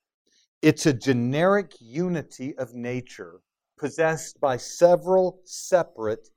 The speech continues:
individuals. Human nature, however, does not exhaust the identity of the creature,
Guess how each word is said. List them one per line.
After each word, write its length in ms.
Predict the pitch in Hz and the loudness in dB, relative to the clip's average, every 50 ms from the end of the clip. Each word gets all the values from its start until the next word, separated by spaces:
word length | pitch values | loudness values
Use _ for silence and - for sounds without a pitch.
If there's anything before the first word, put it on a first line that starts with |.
| _ _ _ | _ _ _
individuals. 880 | - 127 120 113 113 101 104 104 - - - - _ - - - - - _ _ _ _ _ _ _ _ _ _ _ _ _ _ _ _ _ _ _ _ _ _ _ _ _ | -12 -10 -8 -8 -8 -8 -10 -10 -12 -12 -18 -20 _ -20 -20 -20 -20 -20 _ _ _ _ _ _ _ _ _ _ _ _ _ _ _ _ _ _ _ _ _ _ _ _ _
Human 380 | - 151 180 202 190 170 151 151 | -2 0 2 4 4 4 2 2
nature, 440 | 170 214 285 285 - - 220 175 135 | 2 2 2 0 0 0 0 0 0
however, 640 | - 123 110 95 92 90 82 - _ 85 95 110 _ _ _ _ _ _ _ _ _ _ _ _ _ - | 0 -4 -6 -6 -6 -10 -12 -16 _ -20 -20 -20 _ _ _ _ _ _ _ _ _ _ _ _ _ 0
does 420 | 185 202 226 247 247 240 - - | 4 6 6 6 6 4 0 -4
not 400 | 165 170 190 202 208 214 208 - _ | -6 -4 -2 0 -2 -2 -4 -6 _
exhaust 880 | 185 170 147 123 110 107 165 185 214 214 190 160 160 156 - - - - | -10 -10 -10 -12 -10 -6 -4 -2 0 0 0 -2 -4 -6 -10 -14 -12 -8
the 120 | 156 156 | -6 -4
identity 920 | 151 147 139 123 - 180 220 233 233 - 120 98 _ - - 104 113 135 - _ - | -4 -4 -6 -6 -4 -4 -4 -4 -6 -10 -14 -20 _ -16 -14 -12 -12 -12 -12 _ 2
of 320 | 135 131 135 143 139 - | 4 4 4 2 0 -2
the 80 | - 180 | -6 -6
creature, 560 | 180 - - 139 104 92 - - - - | -6 -8 -12 -12 -12 -12 -14 -20 -20 -20